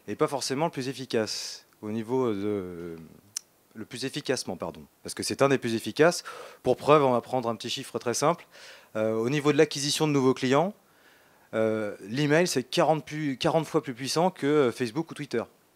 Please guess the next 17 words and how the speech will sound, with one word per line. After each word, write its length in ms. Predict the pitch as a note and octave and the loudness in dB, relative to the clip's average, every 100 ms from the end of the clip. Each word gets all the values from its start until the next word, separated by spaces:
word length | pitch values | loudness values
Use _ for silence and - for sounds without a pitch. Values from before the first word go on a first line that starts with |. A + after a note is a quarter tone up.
| _ | _
Ça, 220 | - - C3 | -6 -2 0
c'est 140 | - | 0
avéré. 380 | A2+ A2+ A2+ G2+ _ _ _ - - _ | 0 2 -2 -4 _ _ _ -20 -20 _
Euh, 140 | G2+ G2+ | -8 -6
vous 200 | A2 A#2 | -2 0
avez 320 | B2 D3 E3 | 4 6 6
dans 160 | C3+ | 6
vos, 320 | B2 A#2+ B2 A#2 | 6 6 6 4
dans 100 | A#2 | 2
les 120 | A#2 | 2
internautes 360 | C3+ C#3 D3+ | 4 4 2
que 100 | - | -2
vous, 320 | A#2 G#2+ A2+ A2 | -6 -4 -2 0
euh, 260 | G#2 G2+ | 0 -4
que 100 | G2 | -6
vous 200 | A2 G#2 | -6 0
adressez, 520 | A#2 A#2 A2+ D3+ E3+ | 0 0 0 -2 -2